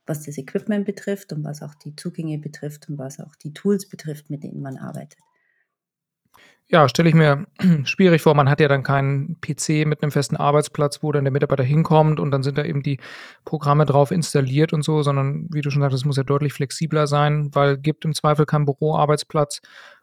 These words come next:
Speaker 2: und, ähm, man kann's ja auch nicht ständig installieren und dann nach sechs Wochen wieder deinstallieren und dann kommt der nächste Mi-, äh, neue Mitarbeiter und so weiter.
Speaker 1: Ja.
Speaker 2: Sind die dann, sind das Freelancer oder sind die abhängig beschäftigt, kurzfristig beschäftigt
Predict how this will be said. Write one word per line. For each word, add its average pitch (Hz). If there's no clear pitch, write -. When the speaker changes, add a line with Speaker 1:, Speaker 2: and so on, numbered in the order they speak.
Speaker 2:
und, 147
ähm, 135
man -
kann's 143
ja 147
auch 143
nicht 135
ständig 139
installieren 147
und 139
dann 139
nach 131
sechs 131
Wochen 135
wieder 131
deinstallieren 143
und 135
dann 131
kommt 135
der 139
nächste 151
Mi-, 143
äh, 143
neue 147
Mitarbeiter 143
und 156
so 143
weiter. 139
Speaker 1:
Ja. 180
Speaker 2:
Sind 190
die 185
dann, 165
sind 160
das 156
Freelancer 220
oder 196
sind 170
die 160
abhängig 160
beschäftigt, 170
kurzfristig -
beschäftigt 190